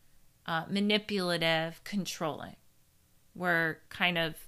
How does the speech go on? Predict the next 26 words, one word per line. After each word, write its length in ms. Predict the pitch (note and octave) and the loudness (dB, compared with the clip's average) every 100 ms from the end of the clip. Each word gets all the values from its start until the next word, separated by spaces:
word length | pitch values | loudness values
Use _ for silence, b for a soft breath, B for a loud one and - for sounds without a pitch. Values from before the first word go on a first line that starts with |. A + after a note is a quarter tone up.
| - F3+ | -18 -10
those, 460 | F#3+ F#3+ F3+ F3+ F#3+ - | -4 -2 -2 -4 -8 4
that 280 | F3+ F#3 - | 8 8 6
was 220 | F3+ F3+ | -4 -4
what 180 | F3 - | -4 -4
was 220 | D#3+ - | -6 -4
taking 340 | D#3+ - D#3 | -6 -6 -10
place. 420 | D#3+ D#3 - - - | -10 -12 -12 -10 -8
And 160 | E3+ | -4
that 200 | F3+ F#3 - - | 0 0 0 2
always 560 | A#3+ E4+ A3+ G#2+ - | 2 4 0 0 -6
takes 340 | - D#3+ - - | -6 -8 -8 -10
place 600 | - D#3 D3 E3 - B B B - | -8 -6 -8 -10 -14 B B B -4
in, 420 | F#3+ F#3 F3+ F3 - - - - | -2 0 -2 -6 -12 -20 -20 -10
in 360 | - G3 G3 F#3+ | -2 2 2 0
and 300 | A#2+ F3+ E3+ | 0 -2 -2
with 340 | E3+ - - - - | -6 -8 -16 -10 -4
individuals 1000 | F3+ F3 E3 E3 E3 D#3+ D#3 D3 - - - - | -2 -2 -2 -2 -4 -4 -4 -4 -8 -14 -18 -4
who 440 | G#3 F3 E3 D#3 b b b b - | 0 0 -2 -4 b b b b -14
don't 380 | E3+ G3 G3+ G#3+ | -2 2 2 0
have 320 | - G3 F3+ | 0 0 2
the 160 | F3+ F3+ | 0 -2
ability 680 | F3 E3 D#3 D#3 D#3 C#3 D#3+ | 0 -2 -2 -2 -2 -4 -6
to 180 | - G3 | -10 -8
regulate 580 | F#3+ A3+ G#3 D#3 D3 - | -2 -2 0 0 -2 -4
themselves 840 | D3+ D3 - D3 D3 E3 F#3+ - | -6 -6 0 2 4 2 -4 -12
before 500 | - F3+ - F#3 F3+ | -10 -12 -8 -6 -6